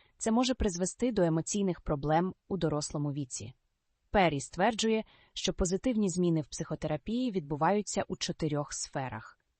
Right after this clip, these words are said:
здатність до самоспостереження, відносини з іншими, ставлення до стресу та особиста історія. Самоспостереження як ключ до психічного здоров'я.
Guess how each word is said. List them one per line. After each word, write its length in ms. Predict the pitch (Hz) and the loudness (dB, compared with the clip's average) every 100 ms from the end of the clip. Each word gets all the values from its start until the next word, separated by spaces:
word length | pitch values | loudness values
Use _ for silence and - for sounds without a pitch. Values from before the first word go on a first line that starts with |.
| _ | _
здатність 600 | 156 147 151 - 151 139 | -10 2 2 2 -4 -2
до 80 | 151 | -4
самоспостереження, 1120 | - 151 139 - 143 - 147 220 233 220 220 - _ - | -4 -4 -4 -6 -8 -4 0 2 2 0 -2 -4 _ -4
відносини 520 | 156 165 - 151 143 | 0 0 0 -2 -2
з 100 | - | -4
іншими, 540 | 160 185 - 240 233 226 _ _ _ | -2 2 2 2 0 -2 _ _ _
ставлення 640 | - - 226 220 202 180 165 | -16 2 4 4 2 2 0
до 120 | 165 | -2
стресу 560 | - 214 269 - 240 226 - | -4 -2 -2 -2 -6 -8 -4
та 160 | - - | -2 -2
особиста 600 | 180 175 131 143 - 156 | -4 -4 -4 -6 -4 -4
історія. 680 | 156 - 143 117 107 - _ _ _ _ _ - | -4 -6 -8 -8 -10 -16 _ _ _ _ _ -6
Самоспостереження 1040 | - 190 180 180 - 202 196 180 226 180 | 0 0 0 -2 0 2 4 4 4 2
як 180 | 156 156 | 0 -2
ключ 420 | - 175 240 - | -4 -2 -2 0
до 100 | 180 | -2
психічного 640 | - - - 165 - 156 151 | -2 -6 -4 -4 -2 -2 -4
здоров'я. 580 | 139 151 127 120 110 | -4 -4 -6 -8 -12